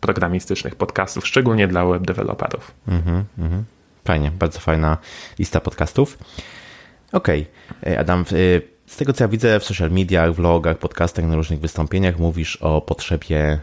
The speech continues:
Speaker 2: ciągłego rozwoju dla programistów, czy też powiedzmy generalnie dla branży I T. Podkreślasz
Speaker 1: Mhm.
Speaker 2: właśnie konieczność tego rozwoju. Czy według ciebie to jest wymóg naszej branży, czy może takie zadanie dla chętnych?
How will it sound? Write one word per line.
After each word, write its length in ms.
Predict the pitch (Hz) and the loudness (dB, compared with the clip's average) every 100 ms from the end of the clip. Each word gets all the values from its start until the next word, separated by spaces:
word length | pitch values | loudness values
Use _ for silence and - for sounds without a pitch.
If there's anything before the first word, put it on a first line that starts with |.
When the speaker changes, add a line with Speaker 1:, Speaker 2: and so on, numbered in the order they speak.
| - | -6
Speaker 2:
ciągłego 420 | - 80 80 78 | -2 0 2 2
rozwoju 500 | 80 80 85 98 76 | 0 0 2 4 2
dla 320 | 69 71 69 71 - - | 0 0 0 -2 -6 -6
programistów, 520 | 78 73 90 - 98 | -2 2 2 2 -2
czy 60 | - | 0
też 200 | - - | -4 -2
powiedzmy 340 | 76 - 71 | -6 -4 -4
generalnie 640 | 69 67 67 82 95 85 80 | -2 -2 0 2 4 2 0
dla 100 | 76 | 0
branży 400 | 80 82 85 76 | 2 2 2 0
I 40 | |
T. 340 | - 85 147 - - - - | 0 0 0 -4 -20 -20 -8
Podkreślasz 540 | - - 131 120 73 | -8 -2 -2 0 -2
Speaker 1:
Mhm. 140 | - - | -4 -6
Speaker 2:
właśnie 260 | 76 78 | -4 -4
konieczność 480 | - 73 76 - 73 | -2 0 0 0 -2
tego 160 | 73 73 | -2 -2
rozwoju. 560 | 76 73 73 85 143 - - - - 82 - | -2 0 2 4 2 0 -10 -20 -8 -6 -6
Czy 160 | - 95 | -2 0
według 200 | 90 90 | 0 -2
ciebie 200 | 95 95 | 0 2
to 100 | 87 | 2
jest 240 | 82 - - | 0 -4 -6
wymóg 520 | 82 95 90 90 90 | 2 4 4 2 0
naszej 300 | 87 - 92 | 0 0 0
branży, 480 | 104 139 165 277 254 | 2 2 0 -2 0
czy 120 | 208 | 0
może 160 | 170 | 2
takie 220 | - - 107 | 0 0 0
zadanie 500 | 90 90 87 80 82 98 | 2 4 4 2 0 -2
dla 200 | 78 78 | 0 2
chętnych? 640 | 78 71 - 62 - - | 2 0 -2 -8 -8 -16